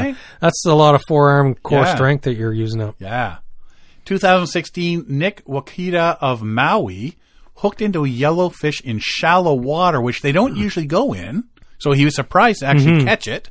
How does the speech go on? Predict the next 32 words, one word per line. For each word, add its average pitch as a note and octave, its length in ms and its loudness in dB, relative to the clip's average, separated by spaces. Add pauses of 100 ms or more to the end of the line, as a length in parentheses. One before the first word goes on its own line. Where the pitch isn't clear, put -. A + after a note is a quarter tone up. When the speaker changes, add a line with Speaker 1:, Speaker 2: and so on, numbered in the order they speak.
(120)
Speaker 2:
Yeah. C#3+ 160 4 (760)
Speaker 1:
After F#3+ 320 0
a F3 140 2
prolonged G#3+ 720 -2
battle F3 360 0
in C#3 160 -2
which C#3+ 220 -4
the B2 100 -6
tuna F3+ 320 -6
dragged C#3+ 380 -2
him A#2+ 280 -4
miles C#3+ 600 0 (120)
farther G3+ 480 -2
out D#3+ 300 0
and B2+ 200 -6
up - 200 -6
the B2+ 100 -10
coast, D3 580 -8 (680)
it A3+ 160 -4 (140)
broke C4 300 2
his A3+ 180 0
rod. F3 680 2 (920)
But B3 140 -2
he C4+ 120 -2
still F#4 280 -4
managed A#3+ 500 2
to B3+ 80 -2
land E4 420 0
the C#3+ 120 0
hundred C#3+ 400 0
and C#3 100 -4
eighty-seven C3 680 -2